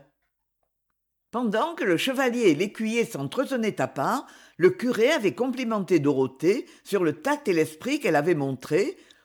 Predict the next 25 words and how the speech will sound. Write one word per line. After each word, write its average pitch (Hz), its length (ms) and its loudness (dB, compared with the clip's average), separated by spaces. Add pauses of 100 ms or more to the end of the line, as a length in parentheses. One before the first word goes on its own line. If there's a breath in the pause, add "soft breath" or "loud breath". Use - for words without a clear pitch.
(140 soft breath)
aussi 294 320 2
bien 214 260 2
dans 139 160 -2
l'invention 247 580 0
de 170 140 -2
son 143 240 -2
conte 180 420 -2
que 143 60 -2
dans 143 180 0
sa 139 140 -4
brièveté, 190 880 0 (320 loud breath)
et 175 100 2
dans 170 140 2
la 135 120 0
ressemblance 220 760 -2
qu'elle 160 180 2
avait 139 200 2
su 285 220 -2
lui 196 160 -2
donner 143 460 -2 (160 loud breath)
avec 175 260 2
les 156 120 4
livres 226 380 -2
de 156 120 0
chevalerie. 147 800 -2